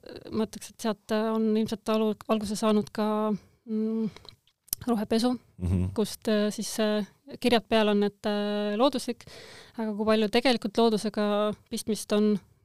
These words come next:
Speaker 1: see jääb, äh, küsitavaks. Et, ähm,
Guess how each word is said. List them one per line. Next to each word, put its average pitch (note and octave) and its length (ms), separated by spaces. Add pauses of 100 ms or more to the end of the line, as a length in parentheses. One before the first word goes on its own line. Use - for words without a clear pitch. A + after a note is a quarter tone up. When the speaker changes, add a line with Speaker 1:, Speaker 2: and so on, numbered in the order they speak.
(1040)
Speaker 1:
see A3 160
jääb, G#3+ 300
äh, G#3+ 400
küsitavaks. G#3 640 (840)
Et, - 320
ähm, A3 400